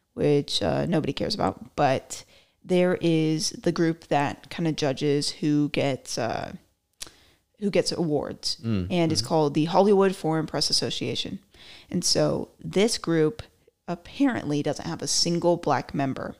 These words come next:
Speaker 1: And it, it's a pretty big group. I think it's got, like, eighty-something people.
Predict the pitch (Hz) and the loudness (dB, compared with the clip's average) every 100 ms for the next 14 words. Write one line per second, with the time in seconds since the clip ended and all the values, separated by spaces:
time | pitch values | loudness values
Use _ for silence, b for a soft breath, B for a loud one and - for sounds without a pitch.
0 | _ _ _ _ _ _ b b b b | _ _ _ _ _ _ b b b b
1 | 185 170 147 147 185 - 202 - 381 - | 0 2 2 2 -2 -6 -8 -6 -6 -6
2 | _ _ - - 233 381 262 - 233 190 | _ _ -6 -2 2 2 0 -2 -2 -2
3 | - - 180 - 151 247 277 - - 190 | -2 4 4 4 0 0 -2 -6 -2 0
4 | - 156 - 156 208 208 214 214 160 175 | 2 0 0 2 2 0 -2 -2 -2 -4
5 | 202 277 277 | -2 0 0